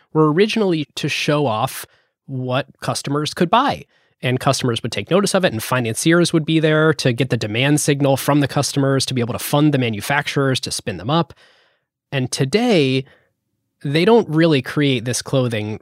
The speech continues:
for many people or anyone to order. They do it to show off, A, a branding event. So come to the Louis Vuitton show, and you'll be immersed in a Louis Vuitton experience. And we don't really expect you to buy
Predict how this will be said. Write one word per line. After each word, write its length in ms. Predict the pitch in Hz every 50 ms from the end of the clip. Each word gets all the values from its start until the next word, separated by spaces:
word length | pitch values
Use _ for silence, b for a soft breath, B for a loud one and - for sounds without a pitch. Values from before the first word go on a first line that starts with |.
| - _
for 380 | - - - 131 113 110 107 120 -
many 420 | - 120 135 139 143 139 131 120
people 520 | 117 - 123 110 - 113 107 98 101 113 - - _ -
or 240 | - 135 131 123 - -
anyone 600 | - 151 147 131 123 113 95 95 95 117 143 135
to 120 | - -
order. 400 | - 135 120 110 - - - - b b b b b b -
They 140 | 131 127 123
do 160 | 135 139 139
it 180 | 139 127 -
to 140 | - - 135
show 280 | - - - 143 139 135
off, 240 | 127 123 123 - - -
A, 400 | 160 147 139 151 160 190 214 185 - - _
a 120 | - 147 127
branding 500 | 123 127 127 127 131 135 143 147 147 147
event. 480 | 151 143 139 110 131 175 - - - - _ _ _ _ -
So 340 | - - 127 117 113 117 117 -
come 200 | - - 139 139
to 80 | 139 135
the 60 | 135
Louis 260 | 131 131 135 135 135
Vuitton 420 | 135 131 - 139 135 127 127 120
show, 440 | - - 202 208 208 202 196 185 185 b b b b b
and 180 | b 131 123 120
you'll 180 | 117 123 120 117
be 140 | 123 127
immersed 460 | 120 110 123 147 180 190 180 - - -
in 100 | 147 139
a 60 | 131
Louis 240 | 135 147 143 139 127
Vuitton 280 | 127 - - 131 117
experience. 720 | 104 - - - - 208 196 190 185 175 175 - - - - b b b b
And 120 | b 127
we 80 | 135 151
don't 140 | 202 214 202
really 260 | 185 180 175 160 151
expect 400 | 139 - - - 131 120 - -
you 80 | 131 123
to 80 | 113
buy 340 | 104 113 110 104 104 104 -